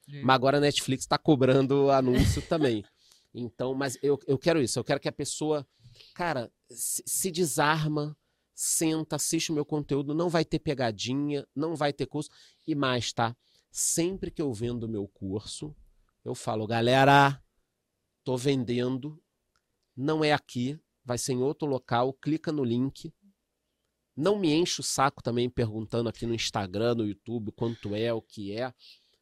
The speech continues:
Speaker 2: Eu sempre, normalmente eu
Speaker 1: Não é
Speaker 2: crio
Speaker 1: o
Speaker 2: um
Speaker 1: ambiente
Speaker 2: grupo,
Speaker 1: pra isso.
Speaker 2: é, de WhatsApp ou de Telegram, e ali, quem quiser, eu tiro dúvida. Mas o, o, os meus ambientes de conteúdo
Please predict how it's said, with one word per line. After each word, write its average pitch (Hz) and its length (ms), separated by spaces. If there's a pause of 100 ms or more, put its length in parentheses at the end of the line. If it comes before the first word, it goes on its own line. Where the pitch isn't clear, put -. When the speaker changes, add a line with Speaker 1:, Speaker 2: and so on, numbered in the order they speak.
(160)
Speaker 2:
Eu 113 120
sempre, 165 380
normalmente 143 380
eu - 60
Speaker 1:
Não 165 60
é - 40
Speaker 2:
crio 165 80
Speaker 1:
o 175 60
Speaker 2:
um - 20
Speaker 1:
ambiente 151 460
Speaker 2:
grupo, 131 140
Speaker 1:
pra - 120
isso. 127 120
Speaker 2:
é, 117 140
de 117 160
WhatsApp 143 680
ou 127 40
de 117 80
Telegram, 127 580
e 160 140
ali, 160 400 (1120)
quem 160 140
quiser, 143 280
eu 156 100
tiro 156 220
dúvida. 104 240 (340)
Mas 131 300 (320)
o, 143 100 (100)
o, 143 280
os 123 100
meus 165 240
ambientes 143 420
de 131 80
conteúdo 180 1120